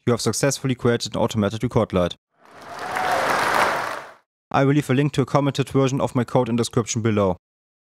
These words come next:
If you like this video, hit like, share and subscribe and have fun building. Hold on, did the original teaser say something about wireless?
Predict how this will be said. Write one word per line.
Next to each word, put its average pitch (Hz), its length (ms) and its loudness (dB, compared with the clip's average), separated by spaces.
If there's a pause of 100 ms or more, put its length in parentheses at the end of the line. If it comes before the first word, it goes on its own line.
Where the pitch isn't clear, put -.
(140)
If - 160 0
you 160 60 2
like 180 180 2
this 180 160 0
video, 165 420 2 (160)
hit 135 160 0
like, 135 240 2
share 139 240 2
and 120 160 -2
subscribe 139 560 0
and 120 120 -4
have 117 120 0
fun 131 240 0
building. 98 400 2 (500)
Hold 143 160 4
on, 104 260 4 (220)
did 160 200 0
the 151 120 4
original 151 380 2
teaser 143 260 0
say 147 220 0
something 143 400 0
about 127 300 0
wireless? 196 460 0